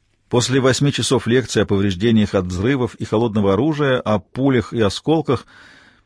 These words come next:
Маура была сыта по горло разговорами о смерти и радовалась возможности вернуться в нормальный мир, где даже мимоходом не упоминали о гнилостных процессах, а самой серьезной темой для обсуждения было вино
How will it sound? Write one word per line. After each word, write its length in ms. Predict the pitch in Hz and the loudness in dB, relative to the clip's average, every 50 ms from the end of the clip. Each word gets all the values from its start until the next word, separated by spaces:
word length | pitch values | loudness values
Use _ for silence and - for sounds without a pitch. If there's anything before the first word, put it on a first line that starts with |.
| _ _ _ _ _ | _ _ _ _ _
Маура 320 | 101 110 123 139 135 131 123 | 0 2 4 4 4 4 4
была 180 | 117 120 127 | 4 2 2
сыта 240 | 117 - 117 - 127 | 0 0 0 0 0
по 160 | 113 - 135 | 0 0 0
горло 400 | 127 127 107 85 76 78 76 - - | 0 0 0 0 -2 -6 -10 -10 -6
разговорами 520 | - 98 98 87 98 101 95 92 87 87 92 | -4 -4 -2 -2 -2 0 0 0 0 0 -2
о 60 | 87 | -2
смерти 420 | - - 113 143 175 165 - - | 0 0 0 0 0 -2 -2 -4
и 280 | 104 92 - - 87 90 | -4 -4 -4 -4 -4 -2
радовалась 540 | 87 95 123 151 165 160 151 147 131 117 - | 0 0 0 0 0 0 0 -2 -2 -2 0
возможности 520 | 104 101 92 117 135 131 131 127 - - | 0 0 0 0 -2 -2 -2 -4 -2 -2
вернуться 420 | 110 92 95 95 120 139 - - 104 | -2 -2 -2 -2 -2 -4 -4 -4 -2
в 40 | |
нормальный 440 | 95 101 101 107 113 110 101 98 95 | -2 0 0 2 2 2 2 2 2
мир, 260 | 95 117 143 156 123 - _ _ _ _ _ _ _ _ _ | 2 0 0 -2 -6 -10 _ _ _ _ _ _ _ _ _
где 260 | - 92 85 98 104 101 | -8 -4 0 0 2 2
даже 300 | 101 110 107 98 110 104 | 2 2 2 2 4 4
мимоходом 760 | 113 120 123 127 120 - - 147 170 190 165 180 156 127 | 4 4 4 2 2 0 0 0 0 2 0 0 0 2
не 80 | 120 120 | 2 2
упоминали 540 | 120 110 - 113 104 104 104 120 135 135 127 | 2 2 2 0 0 2 2 2 2 2 0
о 180 | - - 107 | 0 0 -2
гнилостных 640 | 95 87 98 110 123 135 131 120 - - - 113 - | -2 0 0 0 0 0 -2 -4 -2 -2 -2 -2 -2
процессах, 720 | - 107 110 104 - - - 160 170 - - 156 - - - _ _ _ _ _ _ _ _ | -2 -2 -2 -2 -2 -2 -2 0 0 0 -2 -4 -4 -6 -12 _ _ _ _ _ _ _ _
а 200 | - 101 95 - | -2 -2 -2 -2
самой 280 | - - 120 117 113 107 | -2 0 0 2 2 2
серьезной 460 | - 135 127 123 113 95 85 95 92 | 0 -2 -2 0 -2 0 -2 -2 -4
темой 280 | - 104 95 92 90 | -2 -2 -2 -2 -2
для 120 | 82 90 92 | -2 -2 -4
обсуждения 520 | - - - 92 87 110 170 190 165 123 | -4 -4 -8 -8 -4 -2 -2 0 0 0
было 180 | 104 123 143 151 | 0 0 -2 -2
вино 360 | 143 139 127 107 85 73 - | -2 -2 -2 -4 -4 -4 -8